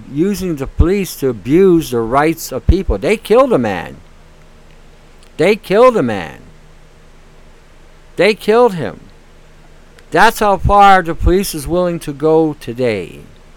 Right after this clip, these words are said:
Don't expect any help from the police.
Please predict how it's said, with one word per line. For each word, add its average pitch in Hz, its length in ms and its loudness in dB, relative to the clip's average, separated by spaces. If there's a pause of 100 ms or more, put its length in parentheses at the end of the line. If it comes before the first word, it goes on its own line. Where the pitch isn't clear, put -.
(460)
Don't 131 200 -2
expect 180 440 -4
any 190 280 -2
help 185 260 0
from 190 160 -4
the 196 80 -4
police. 139 560 -2